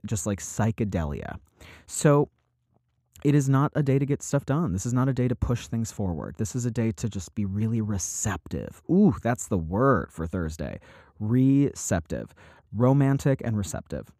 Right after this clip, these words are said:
And just watch what happens, because whatever's happening this week, especially Monday through Thursday, anything that happens that's, like, a weird communication, or you have to redo something, or there's something with your technology or your transportation,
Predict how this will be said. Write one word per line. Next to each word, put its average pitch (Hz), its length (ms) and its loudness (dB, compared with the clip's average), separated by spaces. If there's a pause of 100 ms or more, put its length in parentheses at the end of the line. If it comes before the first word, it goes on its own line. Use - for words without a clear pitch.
(840)
And 151 120 4
just 151 160 0
watch 123 260 0
what 139 80 2
happens, 131 380 0
because 107 300 -2
whatever's 139 360 2
happening 143 520 4
this 107 200 0
week, 120 260 2
especially 123 480 0
Monday 113 380 2
through 98 220 -2
Thursday, 160 680 4 (420)
anything 170 420 2
that 190 140 4
happens 113 360 0
that's, 110 140 -2
like, 104 160 -2
a 92 60 2
weird 90 280 0
communication, 143 1000 2
or 101 240 0
you 90 140 0
have 87 180 -4
to 92 120 -4
redo 101 400 2
something, 139 680 0
or 95 160 -4
there's 90 160 -4
something 92 300 -4
with 92 140 -4
your 87 100 -4
technology 123 680 -2
or 117 80 0
your 87 140 -2
transportation, 127 840 -2